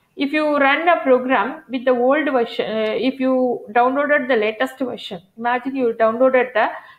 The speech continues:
latest version of a pro-, uh, of a compiler, then there may be new, the existing, uh, library itself will have a new versions, but you have written a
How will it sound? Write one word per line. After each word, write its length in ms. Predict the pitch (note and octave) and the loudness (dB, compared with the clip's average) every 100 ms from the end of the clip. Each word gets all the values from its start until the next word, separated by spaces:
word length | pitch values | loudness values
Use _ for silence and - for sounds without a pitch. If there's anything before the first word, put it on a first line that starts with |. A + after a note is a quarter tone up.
| _ | _
latest 380 | A#3+ A#3 C4+ - | 2 2 -4 -4
version 400 | C4+ - - A3 | -6 -6 -8 -8
of 180 | F#3+ A3 | -6 -4
a 80 | |
pro-, 280 | C#4 - G3 - - | -6 -6 -10 -10 -6
uh, 300 | F#3+ G3+ B3 | 0 2 2
of 40 | A#3+ | 0
a 60 | |
compiler, 480 | A#3+ F3+ F#3 F#3+ E3+ - - - | -4 -6 -6 -8 -8 -10 -20 -20
then 280 | - D4 F4 - - _ _ | -2 0 0 -4 -12 _ _
there 240 | C#4 C#4 | 2 2
may 200 | C#4 D4 | 2 0
be 440 | C#4+ F4+ D#4 - B3+ | 2 2 2 -4 -2
new, 560 | C4 D4 D4 B3+ A3+ G#3 | -2 -2 -2 -2 -2 2
the 320 | C4 A#3+ A#3+ | 2 4 2
existing, 680 | B3+ C4 D#4+ - E4+ E4+ - _ _ _ | 2 0 -6 0 -2 -2 -8 _ _ _
uh, 280 | A3 A3 G#3+ | 0 4 4
library 560 | A3+ B3+ C#4 D4+ D4+ B3 | 4 4 2 0 -2 -4
itself 400 | A3+ - C#4+ D#4+ - _ _ | -8 -4 -2 -2 -4 _ _
will 260 | A#3+ D4 C#4+ | -6 -4 -4
have 320 | C#4 C#4 D4 | -2 0 2
a 240 | D#4 D4 D#4+ | 0 -2 -4
new 200 | C#4 D#4+ | -6 -4
versions, 400 | G#3+ - G3+ F3 _ _ _ - | -6 -8 -14 -16 _ _ _ -2
but 280 | D#4+ D#4+ | -2 -2
you 160 | B3 D#4 | -2 -2
have 240 | E4+ F4+ F4 | 4 4 4
written 360 | B3+ C#4 | -2 -4
a 60 | C#4+ | -4